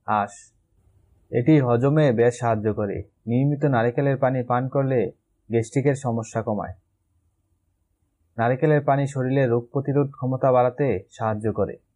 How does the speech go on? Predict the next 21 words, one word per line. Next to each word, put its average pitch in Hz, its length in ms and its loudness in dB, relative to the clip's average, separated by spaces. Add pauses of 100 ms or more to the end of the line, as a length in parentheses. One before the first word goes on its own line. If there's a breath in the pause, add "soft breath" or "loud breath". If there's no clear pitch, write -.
(960)
এটি 135 440 4
ইউরিনারি 139 440 4
ট্র্যাক্টে 139 580 0 (100)
সংক্রমণকারী 135 640 0
ব্যাকটেরিয়াকে 131 720 0
প্রতিরোধ 123 500 -2
করে। - 240 -2 (1500)
এছাড়া 135 400 2
মাড়ির 127 420 0
রোগ, 127 280 2 (120)
ঠান্ডা 123 340 2
ইত্যাদি 127 400 0
প্রতিরোধে 131 580 0
সাহায্য 104 340 -2
করে। - 240 -6 (1200)
নিয়মিত 143 420 4
এক 120 320 4
কাপ 135 300 0
নারকেলের 123 480 -2
পানি 135 280 0
খেলে 139 420 -2